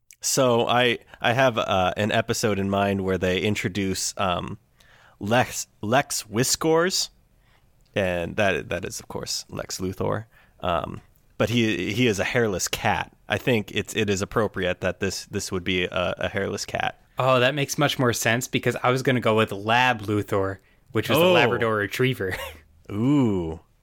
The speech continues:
Speaker 1: Either one. I don't know.
Speaker 2: I don't know. I think yours
Speaker 1: Whis-,
Speaker 2: feels
Speaker 1: whis-
Speaker 2: more right because a cat versus a dog.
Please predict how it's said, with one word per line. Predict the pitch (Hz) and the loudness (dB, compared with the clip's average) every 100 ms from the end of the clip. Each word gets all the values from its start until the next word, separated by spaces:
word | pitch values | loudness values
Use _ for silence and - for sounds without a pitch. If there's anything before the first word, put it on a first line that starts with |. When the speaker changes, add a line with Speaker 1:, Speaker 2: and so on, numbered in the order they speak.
| _ _ _ _ _ _ | _ _ _ _ _ _
Speaker 1:
Either | 143 202 160 | 0 2 2
one. | 110 156 87 76 - | 4 2 2 -4 -10
I | - 117 | -2 0
don't | 135 | 0
know. | 143 160 - - _ - | 2 2 0 -6 _ -6
Speaker 2:
I | 156 | -2
don't | 175 | 2
know. | 175 | 2
I | 147 | 0
think | 185 196 | 0 0
yours | 196 170 - | 2 0 -2
Speaker 1:
Whis-, | 165 180 | 0 2
Speaker 2:
feels | 160 139 - | 2 -4 -2
Speaker 1:
whis- | 139 135 | 2 2
Speaker 2:
more | 127 | 4
right | 127 110 | 2 0
because | 120 127 120 | -2 -2 -2
a | 120 | -4
cat | - 139 135 127 | -2 0 -2 -2
versus | 117 - 113 | -6 -4 -6
a | 101 | -6
dog. | 98 90 95 | -4 -6 -8